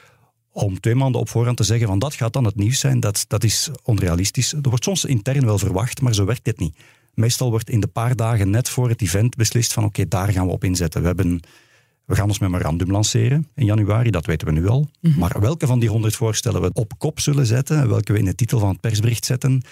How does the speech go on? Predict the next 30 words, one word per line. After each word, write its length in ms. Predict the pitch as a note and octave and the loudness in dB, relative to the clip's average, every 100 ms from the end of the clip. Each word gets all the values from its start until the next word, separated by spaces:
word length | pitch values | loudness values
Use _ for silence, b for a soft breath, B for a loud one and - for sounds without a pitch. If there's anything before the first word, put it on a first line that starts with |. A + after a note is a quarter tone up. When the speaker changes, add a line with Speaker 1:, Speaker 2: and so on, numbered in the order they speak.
| B B | B B
Speaker 1:
welke 300 | G2 G2 F#2 | -2 0 0
we 80 | E2+ | 0
vooraan 320 | G2 G2 G2+ | 0 0 0
in 60 | |
de 80 | F2+ | -2
speech 260 | - C3+ C#3 | -2 -2 -2
zetten 220 | B2+ A2+ | -2 0
van 100 | G2+ | 0
de 80 | F#2 | 0
voorzitter, 520 | F#2+ A#2 C3 C3+ - B B B B | 0 2 0 0 -6 B B B B
dat 120 | - G#2+ | -4 -2
is 60 | |
nog, 200 | - G#2 - | -2 -4 -2
nog, 240 | G#2+ - | -2 0
eh, 120 | G2 | -2
nog 180 | F#2 G2 | 0 0
even 220 | A2+ F#2+ | 0 -2
afwachten. 460 | G2+ - A#2 - - | -4 -4 -4 -4 -4
En 140 | F#2+ | -2
dat 120 | F#2 E2+ | -2 -2
beslissen 360 | - C3+ D3+ | -2 0 0
we 60 | A2+ | 2
meestal 300 | B2 B2+ B2+ | 0 0 -2
pas 440 | A#2 A2+ - - - | -2 -2 -4 -4 -2
de 120 | G#2 | 0
dag 200 | A#2 A#2 | 0 0
ervoor, 320 | A#2+ A2 A2 | 2 2 0
twee 200 | - G#2 | 0 0
dagen 220 | G2 F2+ | 2 0
ervoor. 420 | G#2 G#2+ F#2 A2 | -2 0 0 0